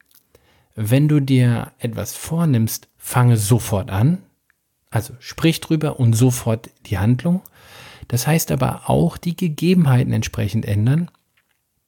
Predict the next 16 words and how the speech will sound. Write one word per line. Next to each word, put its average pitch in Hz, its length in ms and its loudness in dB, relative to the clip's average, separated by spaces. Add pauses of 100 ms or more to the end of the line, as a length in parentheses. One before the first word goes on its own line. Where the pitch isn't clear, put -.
(760)
und, 156 380 4 (460)
das 104 140 -4
ist 101 180 -8
meine 110 340 4
Erfahrung, 123 500 0 (560)
mach's 117 380 -2
nicht 127 200 -8
gleich 131 320 -4
so 127 140 0
radikal, 127 640 0
so 113 200 0
schwarz-weiß 123 800 -2
oder 107 180 0
null 131 240 4
oder 110 280 2
hundert, 131 440 -4